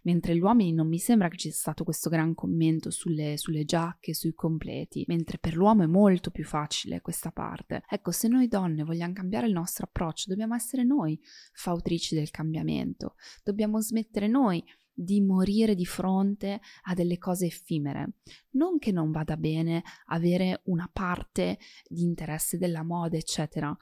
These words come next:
ma non può essere l'unica cosa a definirci. Dobbiamo essere noi a cambiare il nostro approccio e dare più importanza a quello che uno dice piuttosto che come appare. E allora così le cose cambieranno, perché ti assicuro che se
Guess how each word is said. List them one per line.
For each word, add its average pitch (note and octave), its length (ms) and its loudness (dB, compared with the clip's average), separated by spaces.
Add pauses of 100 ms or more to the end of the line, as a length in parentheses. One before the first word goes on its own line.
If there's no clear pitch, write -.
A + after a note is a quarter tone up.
(240)
ma F#3+ 200 2
non G3 200 4
può A#3 120 0
essere G#3 280 0
l'unica G3 320 0
cosa F#3 240 -2
a E3+ 40 -4
definirci. E3+ 920 -2
Dobbiamo F#3+ 400 -4
essere F3+ 400 -4
noi E3 420 2 (340)
a E3+ 320 -2
cambiare E3+ 580 -2
il F3+ 60 0
nostro D#3+ 380 -4
approccio - 680 -4 (240)
e E3+ 120 -6
dare F#3+ 360 0
più G#3 180 0
importanza F3+ 800 0
a E3 60 -10
quello G3 340 4
che - 160 -6
uno F3 240 -2
dice F#3 520 -6
piuttosto E3+ 520 -6
che - 180 -12
come E3+ 260 -2
appare. - 640 -6 (440)
E E3 80 -6
allora A3+ 260 0
così G#3 280 -2
le C4 100 2
cose G3 260 -2
cambieranno, F#3+ 600 0
perché D#3+ 240 -6
ti - 120 -6
assicuro G3 800 0
che D#3+ 140 -8
se F3+ 420 -4